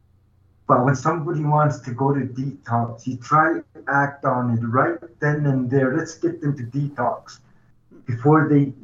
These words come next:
they find something. And then once they find something, and then the thought of detox is gone. So we have to find a way of transitioning some of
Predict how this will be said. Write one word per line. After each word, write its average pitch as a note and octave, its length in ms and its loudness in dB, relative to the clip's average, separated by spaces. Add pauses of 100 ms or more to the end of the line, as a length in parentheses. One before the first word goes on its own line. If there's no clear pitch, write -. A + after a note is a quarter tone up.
they B2+ 200 0
find D3+ 300 2
something. B2 460 -4
And C3 160 -4
then C3+ 240 0
once D#3 220 -2
they D3 180 0 (260)
find D3 220 2
something, C#3 480 -2
and C3+ 80 -2
then C3+ 180 -2
the B2+ 340 -4 (460)
thought C#3+ 220 8
of A#2 160 0
detox C3+ 680 -2
is - 180 -18 (160)
gone. C3 440 -4 (2750)
So - 320 -6
we B2+ 360 -2
have D#3 260 4
to C3+ 80 -6
find D3+ 360 0
a C3+ 140 4
way C#3 240 4
of B2 120 -4
transitioning C#3 840 -4
some D3+ 160 -4
of C3+ 120 -6